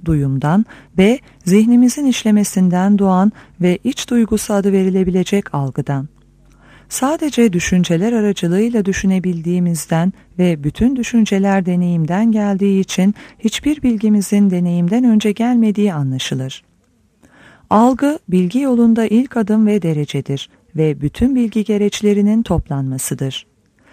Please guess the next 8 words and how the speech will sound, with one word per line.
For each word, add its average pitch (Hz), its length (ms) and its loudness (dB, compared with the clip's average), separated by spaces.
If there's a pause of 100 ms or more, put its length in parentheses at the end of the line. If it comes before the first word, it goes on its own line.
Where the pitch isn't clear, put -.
(200)
Modern 285 440 2
bir 254 160 -2
kişiye 180 680 -2
bugün 175 460 0 (200)
malumu 220 520 2
ilam 208 600 2
gibi 202 320 -4
görünebilir 151 680 -2